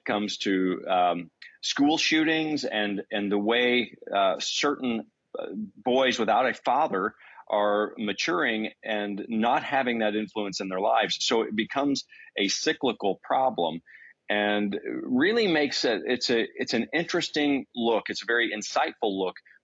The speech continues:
into things that we should all become more aware of. Now, uh, here's, here's always the question. Uh, there, there have been some protests. If, we'll,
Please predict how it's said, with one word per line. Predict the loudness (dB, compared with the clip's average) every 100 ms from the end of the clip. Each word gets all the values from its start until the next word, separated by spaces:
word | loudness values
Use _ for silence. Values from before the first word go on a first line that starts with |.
| _
into | -2 0
things | 0 0 0
that | 0
we | 0
should | 2
all | 2 0
become | -2 -2
more | -2 -2 0
aware | 0 0 2 2
of. | -2 -6 -4
Now, | -2 -2 -4 -10
uh, | -10 -10 -18 -18 -18 -16 -8
here's, | -2 0 0
here's | 0 0 2
always | 2 2 0
the |
question. | -2 -2 0 -2
Uh, | -2
there, | -2 -2
there | -2 -4
have | -2
been | -2
some | 0 -4
protests. | 0 0 0 -2 -2 -4 -6
If, | -6 -6
we'll, | -6 -2 -2 -2